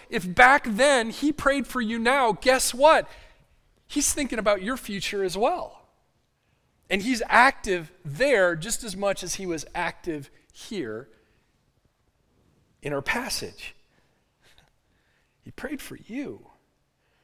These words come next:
So Jesus looked through the ages and he prayed for you,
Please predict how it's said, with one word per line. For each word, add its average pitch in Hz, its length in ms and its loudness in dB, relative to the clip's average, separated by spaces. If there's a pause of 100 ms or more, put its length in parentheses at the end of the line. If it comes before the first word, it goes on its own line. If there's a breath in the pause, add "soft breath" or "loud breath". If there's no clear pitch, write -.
(480)
So - 120 -16
Jesus 214 380 -6
looked 233 280 -6
through 196 180 -10
the 190 160 -12
ages 185 380 -4
and 165 60 -10
he 151 80 -8
prayed 240 380 -6
for - 160 -10
you, 180 380 -2